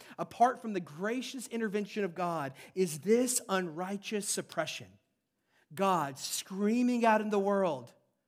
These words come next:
"You are not God," and us screaming back at him, "Yes, I am. I am God, and you cannot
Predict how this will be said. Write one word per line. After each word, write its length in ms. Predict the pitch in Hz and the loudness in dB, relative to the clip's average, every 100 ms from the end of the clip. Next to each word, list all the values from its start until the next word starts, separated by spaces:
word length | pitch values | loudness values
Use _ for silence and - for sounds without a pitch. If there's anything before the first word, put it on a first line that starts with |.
| _ _ _ _ _ | _ _ _ _ _
"You 300 | 123 147 156 | -12 -8 -6
are 100 | 147 | -4
not 300 | 139 143 143 | -4 -8 -8
God," 300 | 127 107 107 _ | -14 -16 -20 _
and 120 | 139 135 | -16 -12
us 180 | 151 - | -8 -4
screaming 460 | - - 165 160 | -6 -6 -8 -6
back 200 | 151 139 | -6 -8
at 100 | 147 | -10
him, 340 | 107 127 107 110 _ _ _ _ | -16 -18 -18 -20 _ _ _ _
"Yes, 560 | 123 180 - - - _ _ | -16 -14 -12 -12 -12 _ _
I 640 | 160 165 160 160 156 156 - | 0 2 0 -4 -10 -12 -16
am. 340 | 113 - - _ _ _ _ _ _ _ _ _ | -20 -20 -20 _ _ _ _ _ _ _ _ _
I 440 | - 190 208 196 170 | 2 4 6 4 0
am 440 | 170 165 160 151 135 | -2 -2 -2 -6 -4
God, 420 | 147 143 147 147 | -2 0 0 0
and 120 | 143 | -4
you 120 | 185 | -8
cannot 360 | 190 180 185 | -6 -2 -2